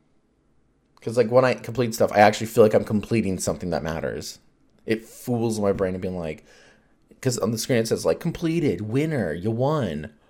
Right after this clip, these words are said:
Totally done. Not totally <laughs> done, but, like, completed. Makes you feel like you're, like, progressing in something, but you're not. You're in the virtual world doing nothing.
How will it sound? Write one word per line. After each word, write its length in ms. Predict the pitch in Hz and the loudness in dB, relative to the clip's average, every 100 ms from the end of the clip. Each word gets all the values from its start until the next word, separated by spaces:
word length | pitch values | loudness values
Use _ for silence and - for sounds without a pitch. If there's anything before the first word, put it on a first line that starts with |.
| _ | _
Totally 460 | - 98 107 120 120 | -6 0 2 2 2
done. 500 | 107 117 92 65 82 - | 4 4 2 -2 -10 -12
Not 140 | 87 | -12
totally 300 | - 117 82 | -6 -6 -4
<laughs> 160 | 92 - | -8 -4
done, 160 | 110 82 | -4 -4
but, 200 | 98 110 | -10 -10
like, 180 | - | -10
completed. 800 | - 117 - 147 143 87 - 85 - _ _ _ _ - - _ _ - | -8 -6 0 0 2 0 -4 -10 -14 _ _ _ _ -20 -20 _ _ -6
Makes 140 | 120 | -4
you 80 | 123 | -2
feel 160 | 127 127 | 2 2
like 140 | 127 | 4
you're, 140 | 113 | 2
like, 360 | 107 98 87 - | 4 4 2 0
progressing 600 | - 107 107 110 101 80 | 0 6 6 4 -2 -4
in 140 | 80 | -4
something, 360 | 87 85 73 82 | -2 -4 -2 -6
but 220 | 95 - | -6 -8
you're 100 | 92 | -8
not. 300 | 87 101 78 | -2 0 0
You're 260 | - 85 85 - | -2 -2 -4 -4
in 100 | 98 | -6
the 80 | 92 | 0
virtual 400 | 101 107 - 85 | 2 2 0 -2
world 240 | 85 82 | 0 -2
doing 200 | 92 85 | -4 -6
nothing. 480 | 85 87 71 60 87 | -4 -4 -6 -8 -12